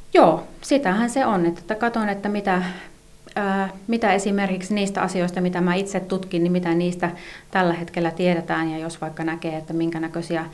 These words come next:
niihin liittyviä tutkimusprojekteja on muualla menossa, mitä tutkitaan ja mikä voisi olla sitten se mun oma näkökulma sellaiseen,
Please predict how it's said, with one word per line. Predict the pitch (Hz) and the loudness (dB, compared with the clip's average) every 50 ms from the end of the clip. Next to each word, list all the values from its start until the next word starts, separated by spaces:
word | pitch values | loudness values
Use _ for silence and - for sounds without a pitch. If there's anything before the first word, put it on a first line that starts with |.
| - - - - - | -14 -18 -20 -6 -2
niihin | 180 175 170 175 165 | 0 0 2 2 0
liittyviä | 160 160 - 180 175 175 175 | 0 -2 -4 -2 -2 0 0
tutkimusprojekteja | 175 196 180 - - 170 170 175 - - 214 180 180 180 180 180 - 170 165 165 165 | 0 -4 -4 -2 -2 0 0 0 0 0 2 4 4 4 2 0 0 0 0 2 2
on | 170 | 0
muualla | 175 175 170 165 160 160 160 | 2 2 2 0 0 -2 -2
menossa, | 165 165 165 160 165 165 - 170 | -2 -2 -2 -2 -4 -4 -2 -2
mitä | 170 170 170 160 160 | -2 0 -2 -4 -4
tutkitaan | 170 170 170 - - 165 170 165 160 165 | -6 -6 -6 -6 -8 -6 -6 -4 -4 -4
ja | 165 | -2
mikä | 165 170 170 165 165 160 | -2 -2 -2 -2 -2 -2
voisi | 165 170 - | -2 -4 -4
olla | - 165 165 175 | -4 -4 -4 -4
sitten | 170 - 180 170 - 180 175 | -4 -6 -8 -6 -6 -8 -6
se | - 190 | -4 -2
mun | 196 196 202 208 | 0 0 0 2
oma | 220 226 214 190 | 2 2 2 2
näkökulma | 175 170 170 175 165 160 156 160 160 156 165 | 2 2 0 0 -4 -4 -4 -4 -4 -4 -4
sellaiseen, | 165 - 165 160 160 165 - 170 160 165 170 170 | -6 -6 -6 -6 -6 -6 -4 -2 -2 -2 -2 -4